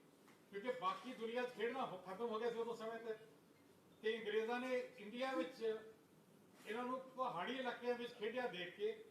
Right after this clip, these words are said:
ਇਹਨੇ ਇਸ ਖੇ-, ਖੇਡ ਨੂੰ ਇੱਥੋਂ ਲੈ ਕੇ ਪਹਿਲਾ ਜਿਹੜਾ ਪੋਲੋ ਕਲੱਬ ਹੈ, ਉਹ ਇੰਡੀਆ 'ਚ ਬਣਿਆ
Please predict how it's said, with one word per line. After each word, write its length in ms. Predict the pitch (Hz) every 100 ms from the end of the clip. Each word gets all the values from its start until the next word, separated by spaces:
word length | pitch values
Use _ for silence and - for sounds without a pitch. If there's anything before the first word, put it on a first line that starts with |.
| - - - - - - - -
ਇਹਨੇ 220 | 220 240
ਇਸ 280 | 233 - 190
ਖੇ-, 180 | 208 180
ਖੇਡ 260 | 208 214
ਨੂੰ 140 | 226 220
ਇੱਥੋਂ 240 | 208 214
ਲੈ 160 | 180 151
ਕੇ 400 | 175 214 233 - - - - - 208
ਪਹਿਲਾ 240 | 233 269
ਜਿਹੜਾ 200 | 247 254
ਪੋਲੋ 320 | 247 220 220
ਕਲੱਬ 320 | 214 208 208 214
ਹੈ, 180 | 226 226
ਉਹ 160 | 226 233
ਇੰਡੀਆ 320 | 170 208 220
'ਚ 80 | 175
ਬਣਿਆ 380 | 196 180 202